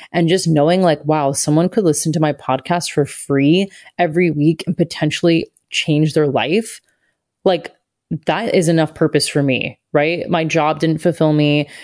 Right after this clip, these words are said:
You know, selling influencers every day, like, did not fulfill me. Making all that money did not fulfill me. It was like, I can use my voice to help people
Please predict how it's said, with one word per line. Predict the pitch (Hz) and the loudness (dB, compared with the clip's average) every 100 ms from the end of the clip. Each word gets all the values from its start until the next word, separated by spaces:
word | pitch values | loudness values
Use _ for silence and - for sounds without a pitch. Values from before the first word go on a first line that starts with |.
| - - | -10 0
You | 175 | 2
know, | 143 | 2
selling | - 156 156 160 | 0 0 0 2
influencers | 165 156 165 156 147 | 2 2 2 2 0
every | 143 160 | 0 0
day, | 151 151 | 2 2
like, | 151 147 | 2 2
did | 156 | 0
not | 147 131 | 0 -2
fulfill | 165 151 156 151 | -2 0 2 2
me. | 156 151 | 2 2
Making | 151 151 175 | 0 0 0
all | - 156 | 2 2
that | 147 | 2
money | 151 151 156 | 0 2 2
did | 151 147 | 2 0
not | 139 - | 0 -4
fulfill | 156 - 135 | -6 -4 0
me. | 143 180 190 | 2 2 2
It | 160 | 2
was | 165 156 | 2 2
like, | 151 143 - - _ - | 0 -2 -14 -20 _ -6
I | 147 143 175 | -4 -2 -2
can | 196 208 | 0 2
use | 151 160 151 | 4 2 2
my | 165 | 0
voice | 147 143 151 156 | 0 2 2 0
to | - | -6
help | 135 - 120 - | -8 -6 -6 -2
people | 214 208 285 285 | -2 0 0 0